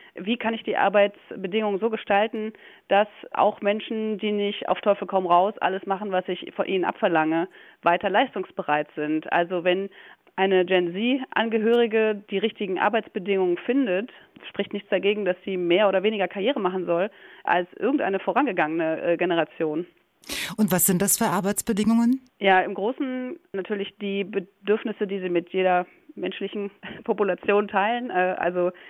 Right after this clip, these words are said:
Speaker 1: die Möglichkeit, gesund zu bleiben, positives Arbeitsklima, positives Feedback, wenn man was gut gemacht hat, die Möglichkeit auch eben Work-Life-Balance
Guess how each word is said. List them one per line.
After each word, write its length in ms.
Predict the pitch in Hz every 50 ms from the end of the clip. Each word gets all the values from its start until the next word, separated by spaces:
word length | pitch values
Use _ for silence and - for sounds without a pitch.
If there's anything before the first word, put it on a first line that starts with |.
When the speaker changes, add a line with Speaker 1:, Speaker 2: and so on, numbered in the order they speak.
| - - - - _
Speaker 1:
die 300 | - 185 180 180 180 180 -
Möglichkeit, 520 | 185 185 185 185 190 180 - - 180 175 -
gesund 280 | 214 175 190 202 196 -
zu 100 | - 202
bleiben, 520 | 175 175 170 170 175 175 175 175 175 175 180 - - - - -
positives 520 | - 202 190 180 - - 180 185 - -
Arbeitsklima, 920 | - 170 175 185 185 180 - - - - 180 180 185 170 170 175 175 180 185 190 - -
positives 480 | - 202 190 185 - - 220 185 190 - -
Feedback, 380 | - 233 226 - - 196 185 - -
wenn 140 | 180 170
man 280 | 175 175 175 175 175 180 - -
was 160 | 175 175 175 - - - -
gut 200 | - 214 220 -
gemacht 360 | - 196 185 185 185 - -
hat, 180 | - 180 175 170 - - _ -
die 360 | - - - 180 185 - 196
Möglichkeit 800 | 190 190 185 190 - 196 - - - 196 180 180 185 - - -
auch 320 | - 139 151 156 170 196 - - - -
eben 480 | - 208 202 196 202 196 196 196 185 175 _ -
Work-Life-Balance 840 | 190 190 185 185 190 165 170 185 - - 202 202 208 202 202 202 -